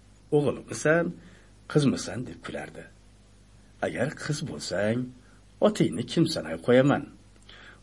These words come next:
O'g'il bo'lsang, Kimsanboy qo'yaman", derdi shirin bir entikib. Xayriyat,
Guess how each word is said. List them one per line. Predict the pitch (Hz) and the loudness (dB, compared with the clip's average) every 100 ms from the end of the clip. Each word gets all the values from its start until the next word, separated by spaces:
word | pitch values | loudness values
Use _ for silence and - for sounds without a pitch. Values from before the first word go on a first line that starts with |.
| - | -2
O'g'il | 107 104 143 | 0 2 4
bo'lsang, | 151 160 - 104 113 127 127 - - - - | 8 6 6 4 4 2 -2 -16 -20 -20 0
Kimsanboy | 131 127 - 113 104 104 | 4 4 6 6 8 6
qo'yaman", | 107 117 120 123 98 | 6 6 8 6 4
derdi | 98 95 98 95 - - - | 0 2 2 2 -2 -18 -12
shirin | - - 101 147 165 - | -8 -6 0 2 2 0
bir | 107 - | -4 -8
entikib. | - 78 78 - - - - - - - - - - - | -12 -12 -14 -14 -14 -16 -20 -20 -20 -20 -20 -20 -20 4
Xayriyat, | 131 139 107 113 | 6 6 4 0